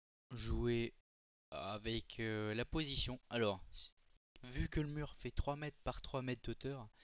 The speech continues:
euh, c'est simple, du coup vous pouvez partir de, on va dire, cent. Et donc là il est à cent. Hop, euh, c'est plutôt celui-là. On va partir de zéro. Euh, ouais, zéro. Et donc par là il me semble que c'est le moins.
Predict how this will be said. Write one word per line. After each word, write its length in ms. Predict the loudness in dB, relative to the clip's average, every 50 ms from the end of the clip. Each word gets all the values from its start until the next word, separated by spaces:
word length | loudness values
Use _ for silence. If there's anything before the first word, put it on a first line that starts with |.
| -20 -20 -18 -18 -20 -20 -18 -12 -10
euh, 160 | -10 -8 -4
c'est 160 | -4 -2 -2
simple, 400 | 0 -2 -2 0 -2 -2 -2 -2
du 140 | -4 -8 -10
coup 120 | -8 -8 -6
vous 160 | -6 -8 0
pouvez 400 | 0 0 0 0 -2 -4 -4 -4 0
partir 500 | 0 0 0 0 -4 -4 -4 -4 -4 -6
de, 420 | -6 -4 -2 -2 0 0 0 -2 -2
on 80 | -4 -4
va 120 | -6 -4
dire, 220 | -2 -2 -4 -2 -2
cent. 220 | -2 -2 -2 -6 -12 -20 _ _ _ _ _ _ _ -8 -8 -8 -16 -20 -20 _ _ _ _ _ _ _ -20 -20 -20 _ _ -8
Et 40 | -6
donc 300 | -6 -6 -6 -6 -6 -2
là 140 | 0 0 0
il 100 | 0 0
est 40 |
à 120 | -2 -2 0
cent. 260 | -2 -2 -2 -4 -8 -14 _ _ _ _ _ _ _ _
Hop, 120 | -14 -14 -10 _ -8
euh, 720 | -6 -4 -4 -4 -4 -6 -6 -8 -8 -8 -8 -10 -10 -10 -8
c'est 180 | -8 -8 -8
plutôt 400 | -6 -6 -6 -4 -2 -4 -4 -4 -4
celui-là. 460 | -6 -8 -8 -8 -8 -8 -8 -10 -10 -12 _ _ _ -20 _ _ _ _ _ _ _
On 40 | -14
va 40 | -2
partir 380 | -2 -2 0 0 -4 -6 -6 -6
de 120 | -8 -8
zéro. 440 | -8 -8 -8 -10 -10 -10 -12 -12 -12 -14 -20 -20 _ _ -4
Euh, 520 | -2 -2 0 -2 -2 -2 -4 -4 -4 -6 -6
ouais, 180 | -6 -8 -8 -10 -16 -20 _ _ _ _ _ _ _ -16
zéro. 400 | -12 -8 -8 -6 -6 -6 -10 -12 -14 -18 -16 -16 -14 -16 -12 -10
Et 40 | -8
donc 180 | -8 -8 -8 -8 -12 -20 _ _ -20 _ _ _ 0
par 200 | 0 0 -4 -8
là 100 | -8 -8
il 60 | -8
me 40 | -10
semble 160 | -10 -12 -12
que 80 | -12 -10
c'est 100 | -10 -8
le 60 | -8
moins. 340 | -8 -8 -8 -8 -8 -10